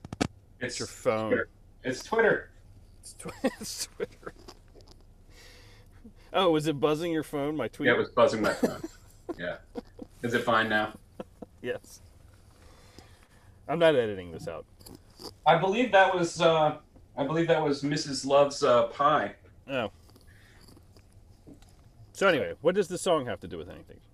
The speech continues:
Speaker 1: Well, just that the compilation's on Abandoned Shopping, Shopping Trolley Hotline.
Speaker 2: Okay. So there's a hotline you call to what?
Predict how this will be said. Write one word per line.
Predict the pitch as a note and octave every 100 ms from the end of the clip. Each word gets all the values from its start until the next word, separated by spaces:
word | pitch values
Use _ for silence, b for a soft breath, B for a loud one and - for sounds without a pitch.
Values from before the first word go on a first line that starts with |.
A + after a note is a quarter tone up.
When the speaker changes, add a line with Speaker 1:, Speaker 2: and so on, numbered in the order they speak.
| - - _ - - - _
Speaker 1:
Well, | D3+ F3+ -
just | D#3+ D#3+
that | D#3 -
the | A#2
compilation's | C3+ B2 A#2 A#2 A#2 G#2
on | A2+ G#2
Abandoned | G2 A2+ G#2+ G#2+ G2
Shopping, | - G2+ G2+ G#2 F#2 G2+
Shopping | - G#2+ G#2 G2+
Trolley | - A2 G#2
Hotline. | C3+ D3 - F2 - - - - -
Speaker 2:
Okay. | G#2 - - - - - b b b b b b -
So | -
there's | A2+ A2
a | G#2+
hotline | - A#2+ B2 A#2+ A2+
you | G#2
call | - - A2+ A#2 B2 A#2+ B2
to | -
what? | G#2 G2+ E2